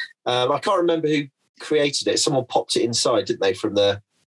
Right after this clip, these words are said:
you know, made a little break down the blind, a nice little pop inside, kept the ball alive, yo and over. So,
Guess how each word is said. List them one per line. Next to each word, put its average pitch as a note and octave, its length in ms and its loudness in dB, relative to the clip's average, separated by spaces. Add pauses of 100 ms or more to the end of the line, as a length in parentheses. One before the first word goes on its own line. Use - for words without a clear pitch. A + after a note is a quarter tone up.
(360)
you A2 100 -2
know, G#2 40 -4
made A#2 160 2
a - 20 2
little F#2 160 0
break A2 320 0
down G#2+ 160 0
the G#2+ 80 -2
blind, G2+ 400 0
a G#2+ 40 -2
nice A2+ 280 0
little F2+ 240 0
pop - 220 -2
inside, F#2+ 420 0
kept - 180 -2
the - 40 -20
ball F2 180 0
alive, F2 480 2
yo F2 160 0
and - 100 0
over. - 300 -2
So, - 320 0